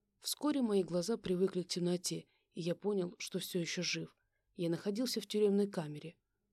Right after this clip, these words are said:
Похоже, Лилит не отравила меня, а сохранила жизнь, на всякий случай. А порошком была сонная пыль, которая мгновенно вырубила меня.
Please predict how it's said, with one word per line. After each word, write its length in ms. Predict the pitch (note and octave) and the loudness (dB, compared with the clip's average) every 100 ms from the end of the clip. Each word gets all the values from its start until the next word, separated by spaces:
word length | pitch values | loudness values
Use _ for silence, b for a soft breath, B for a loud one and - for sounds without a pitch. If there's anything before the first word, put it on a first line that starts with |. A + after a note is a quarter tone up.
| _ | _
Похоже, 540 | F#3+ E3+ C4+ B3+ A#3+ B3 | -8 -4 -2 2 4 2
Лилит 460 | F3+ G#3+ A3+ B3 | 0 -2 -2 -2
не 80 | A3+ | -2
отравила 460 | G#3 A3+ A3 A#3+ F3+ | -2 -2 0 2 2
меня, 340 | E3 D#3+ E3 _ _ - | 2 -2 -6 _ _ -10
а 100 | F#3 | -6
сохранила 540 | G3+ - A3+ A#3+ G#3 | -6 -2 0 2 0
жизнь, 340 | F3 E3 D3+ _ _ | 0 -4 -6 _ _
на 100 | C4 | -10
всякий 320 | C4 - - E3+ | -8 -6 -6 -6
случай. 500 | - E3 - F3+ - _ _ _ - | -4 -6 -8 -10 -14 _ _ _ -8
А 80 | G#3 | -4
порошком 540 | A3 G3+ G3 - G#3+ | 0 0 0 -2 0
была 220 | E3+ E3+ | 2 2
сонная 420 | E3 F#3+ E3+ F3 | 0 0 2 2
пыль, 320 | F3 - D#3 - b b | 0 -4 -8 -10 b b
которая 340 | - E3+ E3+ E3+ | -8 -4 0 0
мгновенно 560 | E3 E3+ E3 G3+ F3 | 0 0 0 2 0
вырубила 480 | D#3+ E3 E3 D#3+ D#3 | -2 -4 -6 -6 -6
меня. 400 | D#3+ D#3+ D#3 D#3+ | -4 -4 -6 -12